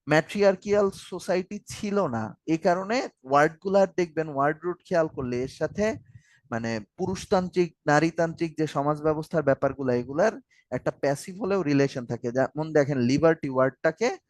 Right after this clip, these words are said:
ফেমিনিন হিসাবে কাউন্ট করা হচ্ছে। কেন করা হচ্ছে? কারণ সমাজ ব্যবস্থায় পুরুষরা অনেক বেশি স্বাধীনতা ভোগ করে, এজন্য।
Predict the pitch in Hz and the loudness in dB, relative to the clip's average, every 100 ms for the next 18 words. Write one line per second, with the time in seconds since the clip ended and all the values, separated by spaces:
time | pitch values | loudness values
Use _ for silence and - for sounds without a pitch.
0 | _ _ - 202 208 214 202 - _ _ | _ _ 0 0 0 -4 -6 -10 _ _
1 | _ 135 170 - 170 175 143 135 - 117 | _ -6 -2 0 0 2 0 -2 -6 -6
2 | 113 - 131 120 170 202 190 135 117 110 | -6 -8 -6 2 4 4 2 2 0 -6
3 | - 110 _ _ _ 160 170 185 - 160 | -10 -10 _ _ _ 2 2 0 -4 0
4 | 175 180 185 180 180 208 202 - 185 185 | 0 2 0 0 -4 -4 -4 -6 -10 -8
5 | - 208 170 175 175 180 190 156 139 151 | -2 0 0 -2 -2 -4 -2 0 0 -2
6 | 147 151 139 170 180 143 123 120 123 120 | 0 -2 -2 -6 -6 -2 -2 -2 -4 -10
7 | 110 | -14